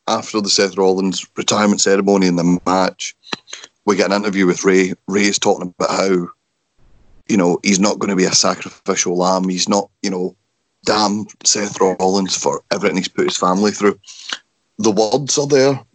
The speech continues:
you know, they, you know, the feud has that intensity, but at the same time, it's why Rey Mysterio's never been, you know, on the mic very much in his career,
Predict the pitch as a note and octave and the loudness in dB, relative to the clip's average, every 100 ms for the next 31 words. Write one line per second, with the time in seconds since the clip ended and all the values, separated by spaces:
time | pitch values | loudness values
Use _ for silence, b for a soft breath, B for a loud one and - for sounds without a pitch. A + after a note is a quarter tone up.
0 | - G#2+ G2+ F2+ F2 E2 _ - G2 F2+ | -4 0 4 4 2 -4 _ 0 2 2
1 | - _ - G#2 F2+ E2+ _ _ _ - | -4 _ -6 0 0 -2 _ _ _ -4
2 | F#3+ - - - A2 A2+ - G#2 F#2 F#2+ | -4 -4 -8 -4 2 2 2 -2 0 -2
3 | D#2 F#2+ F#2 G2 - A2 F2+ D#2+ E2 - | -2 -4 -2 0 0 0 0 -2 0 0
4 | G2+ G2 F#2+ F#2 F2 _ B B B B | 0 0 2 0 0 _ B B B B
5 | - - F#2+ F#2 G#2+ G#2+ F#2+ F2+ F2+ F#2+ | -4 -2 0 2 2 2 2 0 0 0
6 | F#2 F#2 F2 F#2 F#2 E2+ F#2+ F#2 F2+ - | 2 2 2 0 0 0 0 2 0 0
7 | G#2 F#2 F2+ - A2 G2 F#2+ G#2 - A2+ | 2 2 2 2 2 4 2 2 -2 0
8 | A2 G#2 - G#2+ G#2+ G#2 - G#2 G#2+ | 2 2 0 0 0 0 0 4 4